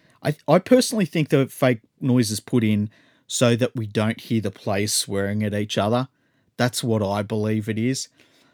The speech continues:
But broadcasters are weird. I mean, they get excited about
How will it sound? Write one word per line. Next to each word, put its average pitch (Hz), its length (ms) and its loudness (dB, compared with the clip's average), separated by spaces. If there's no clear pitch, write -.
But 113 320 2
broadcasters 143 720 0
are 107 40 0
weird. 117 260 0
I 110 40 0
mean, 117 220 2
they 123 140 2
get 147 260 2
excited 117 580 -2
about 107 300 -2